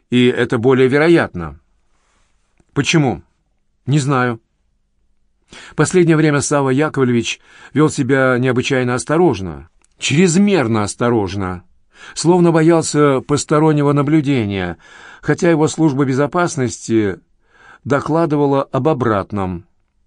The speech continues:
Потом эта затея с Ангелиной, я имею в виду меры перестраховки при ее убытии из Белого озера. Для чего было разыгрывать целый спектакль?" Луганский поправил Барсукова.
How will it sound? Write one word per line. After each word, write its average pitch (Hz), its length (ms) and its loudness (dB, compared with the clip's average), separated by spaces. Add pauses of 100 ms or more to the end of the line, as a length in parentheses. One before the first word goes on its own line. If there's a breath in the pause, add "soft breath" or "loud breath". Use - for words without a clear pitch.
(480)
Потом 135 340 0
эта 127 160 -2
затея 123 380 0
с 113 100 -4
Ангелиной, 123 680 0 (680 soft breath)
я 180 320 0
имею 156 340 2
в 127 40 -4
виду 135 260 -2
меры 135 300 0
перестраховки 127 1000 -2
при 127 180 -2
ее 127 160 2
убытии 120 520 0
из 104 160 -2
Белого 123 380 0
озера. 98 800 -2 (760 loud breath)
Для 131 220 0
чего 190 300 2
было 175 240 4
разыгрывать 156 1000 0
целый 156 340 -2
спектакль?" 120 680 -4 (1040)
Луганский 127 540 -2
поправил 120 460 0
Барсукова. 101 800 -4